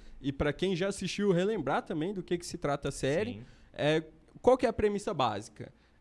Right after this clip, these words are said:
Speaker 1: É, então, você pega um monte de coreano ferrado na vida,
Speaker 2: <laughs>
Speaker 1: conven-, cheio de dívida, cheio de problema familiar,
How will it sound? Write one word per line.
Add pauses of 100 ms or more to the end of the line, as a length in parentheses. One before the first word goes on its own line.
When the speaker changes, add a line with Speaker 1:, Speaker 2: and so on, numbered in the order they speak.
(120)
Speaker 1:
É,
então,
você
pega
um
monte
de
coreano
ferrado
na
vida, (400)
Speaker 2:
<laughs>
Speaker 1:
conven-, (120)
cheio
de
dívida,
cheio
de
problema
familiar,